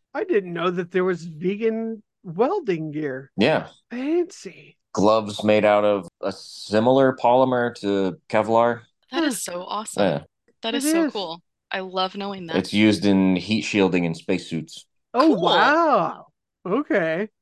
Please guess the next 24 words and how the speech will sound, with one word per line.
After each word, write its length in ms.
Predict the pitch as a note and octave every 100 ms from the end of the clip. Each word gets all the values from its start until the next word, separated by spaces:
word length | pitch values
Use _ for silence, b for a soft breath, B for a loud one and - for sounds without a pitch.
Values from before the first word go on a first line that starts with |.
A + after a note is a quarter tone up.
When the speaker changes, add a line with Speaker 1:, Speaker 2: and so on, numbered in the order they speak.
| _
Speaker 1:
Yeah, 180 | A#3 A#3+
no, 160 | A#3+ A3+
that's, 240 | A#3 -
that's 300 | - A3+ -
right 180 | C#4 D4
up 120 | C4+ -
there 160 | D4 C4+
with 180 | G#3 G3+
me 200 | G3+ G#3
not 260 | G#3 G3+
knowing 460 | F3 G3 G#3 G3+ F3
until 440 | E3 - G3+ G3+
watching 760 | E3 D#3 E3 E3+ A3 G3+ G3 D#3
the, 260 | F3 E3
uh, 260 | D#3 C#3+ C#3 - _ _ _ -
U 240 | E3 F#3+
S 180 | F3+ -
L 200 | E3+ F#3
games 720 | F3+ F#3+ G3+ G#3+ G#3+ - - _ -
on 180 | E3
the 80 | D#3+
V 180 | C#3+ E3+
P 280 | F3 E3+ D#3+
N. 280 | E3+ G#3